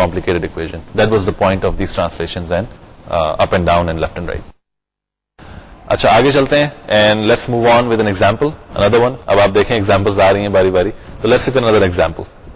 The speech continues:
ایگزامپل ہے sketch the graph of ایکس اسکوائر مائنس فور ایکس پلس فائیو.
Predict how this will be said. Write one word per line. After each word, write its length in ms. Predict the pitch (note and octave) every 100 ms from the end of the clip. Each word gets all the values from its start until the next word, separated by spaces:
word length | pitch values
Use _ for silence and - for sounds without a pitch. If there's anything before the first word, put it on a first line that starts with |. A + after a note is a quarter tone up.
| - - -
ایگزامپل 460 | G#2 G2 B2 C3+ C#3+
ہے 100 | C3+
sketch 440 | - D#3 D#3 -
the 140 | A#2+ A#2
graph 340 | A#2+ B2 B2
of 60 | A2+ -
ایکس 180 | B2+ -
اسکوائر 300 | - C3 B2+
مائنس 280 | A#2 A2
فور 380 | - - - A#2
ایکس 480 | D3+ - - - -
پلس 140 | G#2
فائیو. 400 | F#2 - F#2+ E2+